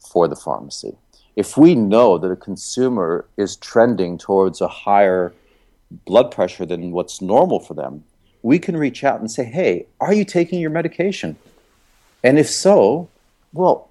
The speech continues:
maybe that medication isn't the right medication for you at the moment. Let's come back in, go see your G P, come back to the pharmacy," and, and we can close that loop.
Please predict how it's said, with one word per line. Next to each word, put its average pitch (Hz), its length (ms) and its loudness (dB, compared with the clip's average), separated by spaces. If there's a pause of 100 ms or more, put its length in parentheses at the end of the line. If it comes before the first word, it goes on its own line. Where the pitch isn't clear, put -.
(120)
maybe 127 340 2
that 214 160 4
medication 202 560 -2
isn't 185 260 0
the 190 60 0
right 190 160 6
medication 196 420 -2
for 147 180 0
you 90 260 2
at - 120 -6
the 90 60 -6
moment. 78 380 -2
Let's 110 420 2
come - 320 -2
back 147 320 2
in, 120 420 -4 (420)
go 107 180 4
see 117 220 -6
your 117 120 -2
G 98 240 -6
P, 92 240 -6
come 110 340 -4
back 113 240 2
to - 80 -16
the 95 100 -10
pharmacy," 135 600 -8 (920)
and, 107 260 -2
and 110 160 -2
we 110 80 0
can 110 160 -6
close 113 460 2
that 98 240 2
loop. 98 380 -2